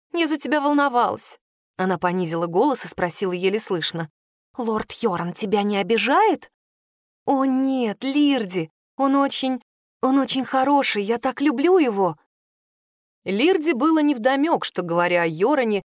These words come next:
Энни подразумевала Диоса, и она удивлённо приподняла брови. Опасения медленно, но верно возвращались к ней.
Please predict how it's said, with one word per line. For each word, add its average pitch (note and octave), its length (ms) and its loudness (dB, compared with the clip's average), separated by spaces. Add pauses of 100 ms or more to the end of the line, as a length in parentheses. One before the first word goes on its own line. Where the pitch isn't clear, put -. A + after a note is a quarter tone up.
(200)
Энни A3+ 240 2
подразумевала G3+ 760 0
Диоса, F3+ 640 -4 (260)
и - 80 -2
она C#4+ 260 4
удивлённо D#4 520 0
приподняла C4 500 0
брови. F3 420 -2 (560)
Опасения G#3+ 880 0 (100)
медленно, F3+ 1000 -2 (240)
но D#4+ 240 2
верно F#3+ 460 0
возвращались F3 800 -2
к - 80 -12
ней. D#3 320 -4